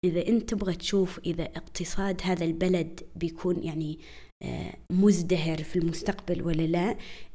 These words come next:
تشوف قديش الفرص اللي انعطت للبنات في البلد الحالي. فإحنا الحمد لله، يعني، الفرص اللي الحين قاعدة تنعطى للبنات في بلدنا، يعني،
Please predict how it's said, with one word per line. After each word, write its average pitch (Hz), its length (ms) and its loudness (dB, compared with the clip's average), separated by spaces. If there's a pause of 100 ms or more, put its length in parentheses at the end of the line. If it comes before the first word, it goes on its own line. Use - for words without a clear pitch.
(140)
تشوف 262 440 2 (320)
قديش 233 720 4
الفرص 208 520 0
اللي 170 300 -2
انعطت 185 500 0
للبنات 175 540 2 (120)
في - 100 -2
البلد 165 420 2
الحالي. 156 500 -4 (560)
فإحنا 247 280 6
الحمد 208 420 4
لله، 156 280 -2
يعني، 160 380 -8 (1200)
الفرص 220 480 0
اللي 170 120 2
الحين 185 380 0
قاعدة 165 260 -4
تنعطى 170 440 -2
للبنات 165 800 0
في - 380 -14
بلدنا، 202 600 2 (1120)
يعني، 170 420 -6